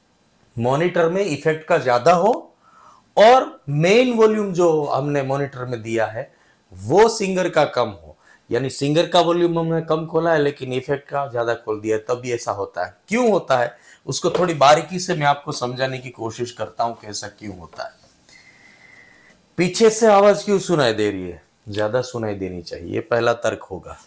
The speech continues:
तो देखिए, एक सिग्नल क्रिएट करता है कुछ भी, ऐसे अपना गाने का सिग्नल है, ये बन रहा है जैसे सेंट्रल लाइन में।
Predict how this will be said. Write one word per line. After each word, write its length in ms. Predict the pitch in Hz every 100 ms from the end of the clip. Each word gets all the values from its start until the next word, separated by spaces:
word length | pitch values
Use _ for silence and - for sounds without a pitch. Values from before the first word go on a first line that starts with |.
| - - - -
तो 80 | 151
देखिए, 300 | 196 202 247
एक 120 | 254
सिग्नल 440 | 214 180 220 247
क्रिएट 440 | 240 233 240 233 196
करता 340 | 202 208 220
है 100 | 220
कुछ 220 | 220 180
भी, 320 | 175 202 220
ऐसे 300 | 175 160 185
अपना 320 | 160 151 156 165
गाने 380 | 147 143 151
का 120 | 147 156
सिग्नल 480 | - 131 143 160
है, 320 | 127 127 - _ _ _ _ _ _ _ -
ये 100 | 143
बन 220 | 165 131 131
रहा 340 | 117 113 95
है 160 | 90 85
जैसे 340 | 85 85 - - _ _ _ - _ _ _ -
सेंट्रल 320 | 104 95 78
लाइन 140 | 76
में। 200 | 131 -